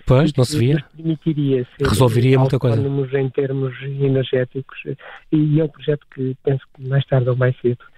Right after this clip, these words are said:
Speaker 2: eh, será implementado, porque tem condições, temos condições
Speaker 1: Muito bem.
Speaker 2: para ter ali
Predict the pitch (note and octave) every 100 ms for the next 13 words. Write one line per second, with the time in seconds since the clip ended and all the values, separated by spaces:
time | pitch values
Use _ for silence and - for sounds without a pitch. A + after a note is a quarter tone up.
0 | _ - C#3+ B2+ C#3 - B2 A2+ G#2+ C3+
1 | A#2+ A2+ - A2+ - B2+ - - D3+ D3+
2 | B2 B2 - B2 C3 - C3+ B2+ - A#2+
3 | B2+ - A#2+ A#2+ - - - - C3 G2+
4 | - C3 B2 B2 A#2+ C3 A#2+ C3 A#2+ A#2+
5 | B2 A#2 A#2+ G#2+